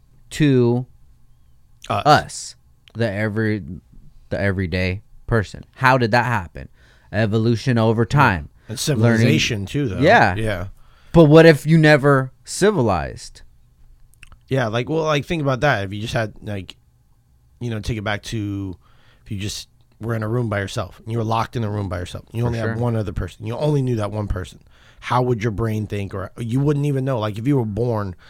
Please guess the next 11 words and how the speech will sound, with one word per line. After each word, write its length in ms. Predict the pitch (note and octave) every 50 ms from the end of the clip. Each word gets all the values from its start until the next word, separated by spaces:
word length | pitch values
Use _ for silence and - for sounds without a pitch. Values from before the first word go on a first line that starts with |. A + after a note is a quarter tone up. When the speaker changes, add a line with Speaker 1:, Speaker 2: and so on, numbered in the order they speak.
| - - -
Speaker 2:
let's 120 | C#3+ -
just 160 | F3+ F3 -
say 80 | - E3
you 140 | D3 C#3 C3
were 100 | B2 A#2
born 500 | G#2+ G2+ A#2 A#2+ A#2+ A#2 A#2 A#2 A2+ G#2+
in 520 | - - G#2+ G#2 G#2 G2 G2 F#2+ F#2+ F#2 - - _ _ _ _ - -
a 60 | G#2
dungeon. 360 | F#2 F#2+ F2 E2 D#2+ - - - - -
Speaker 1:
Yeah. 220 | F2 E2+ - - - - -
Speaker 2:
Right? 220 | G#2 A2 A#2